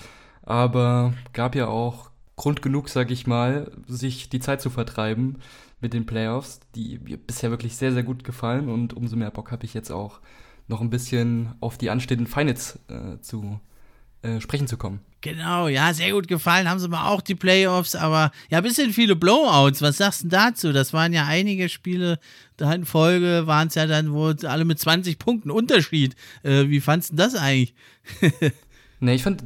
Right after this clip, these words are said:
Speaker 1: die ersten beiden Runden waren ja voll in Ordnung, so. Da hat man schon ziemlich viele knappe Spiele erleben können, aber dann so die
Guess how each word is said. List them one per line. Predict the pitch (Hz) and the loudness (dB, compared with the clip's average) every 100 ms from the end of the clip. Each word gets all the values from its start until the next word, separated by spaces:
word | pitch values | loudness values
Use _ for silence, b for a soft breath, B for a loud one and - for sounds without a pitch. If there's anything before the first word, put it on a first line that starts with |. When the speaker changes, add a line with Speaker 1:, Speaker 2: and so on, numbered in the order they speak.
| 113 | -4
Speaker 1:
die | 131 | 0
ersten | 127 151 - 151 147 139 127 | 0 0 -2 0 2 0 0
beiden | 117 143 | 0 0
Runden | - 160 151 123 | -2 -2 -2 0
waren | 123 | 2
ja | 127 120 113 | 2 0 -2
voll | 104 - 117 | -6 -2 0
in | 110 | 0
Ordnung, | 85 117 156 196 202 | -4 -6 -8 -10 -10
so. | 143 160 175 127 | -10 -10 -10 -10
Da | 110 104 | -10 -10
hat | 113 | -8
man | 113 | -6
schon | 113 131 | -2 -4
ziemlich | 127 147 127 - | -4 -4 -4 -4
viele | 113 107 | -8 -8
knappe | - 107 - | -8 -10 -8
Spiele | 110 - 113 107 | -12 -8 -8 -6
erleben | 104 110 110 | -6 -6 -6
können, | 117 127 | -4 -4
aber | - 110 110 | -4 -2 0
dann | 113 120 | 0 0
so | 127 | -2
die | 120 123 120 | 0 0 0